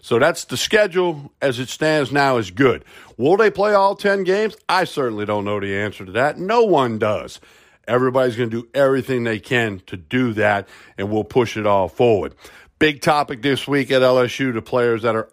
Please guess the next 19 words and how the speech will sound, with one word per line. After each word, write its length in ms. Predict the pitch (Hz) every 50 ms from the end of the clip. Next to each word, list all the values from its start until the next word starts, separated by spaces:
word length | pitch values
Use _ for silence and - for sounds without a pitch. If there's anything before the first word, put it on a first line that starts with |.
| - 120
opting 460 | 120 120 120 _ - 123 113 110 110
out. 240 | 107 98 90 82 82
A 20 |
couple 320 | - - 110 104 - 104
of 80 | 95 -
key 220 | - - 131 120
players, 440 | 110 - - 117 117 117 113 113 107
a 40 | -
couple 320 | - - 120 101 - 110
of 80 | 101 -
key 240 | - - 123 120 110
starters 500 | - - - 123 117 117 113 113 107 90
have 160 | 101 92 82 _ -
opted 440 | - 117 117 120 - - 120 110 110
out. 260 | 104 101 92 - - - - _ _ -
It's 160 | 80 76 -
happened 380 | - 101 104 101 98 113 104 104
at 160 | 104 95 82
Georgia. 480 | - 110 110 110 107 101 101 107 104